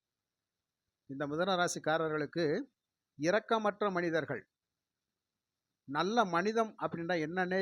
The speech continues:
தெரியாது, நல்ல குணம்னா என்னன்னு தெரியாத மனிதர்கள் தான் இவங்க கிட்ட நிறைய இருக்கக்கூடியவங்களா இருப்பாங்க. ஆனாலும் தன்னுடைய மனப்பான்மையிலிருந்து என்னைக்கும் தன்னுடைய கொள்கையிலிருந்து மாறாதவங்க நீங்க. இப்படிப்பட்ட மிதுன ராசிக்காரர்கள்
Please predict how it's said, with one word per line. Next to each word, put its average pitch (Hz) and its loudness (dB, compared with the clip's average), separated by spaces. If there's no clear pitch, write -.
தெரியாது, 151 2
நல்ல 156 0
குணம்னா 175 -2
என்னன்னு 160 -4
தெரியாத 180 4
மனிதர்கள் 147 -4
தான் 214 2
இவங்க 143 -2
கிட்ட 135 -2
நிறைய 135 -2
இருக்கக்கூடியவங்களா 127 -4
இருப்பாங்க. 107 -14
ஆனாலும் 240 6
தன்னுடைய 208 4
மனப்பான்மையிலிருந்து 190 0
என்னைக்கும் 175 -4
தன்னுடைய 151 -2
கொள்கையிலிருந்து 170 -2
மாறாதவங்க 151 2
நீங்க. 143 -6
இப்படிப்பட்ட 170 0
மிதுன 175 -2
ராசிக்காரர்கள் 160 2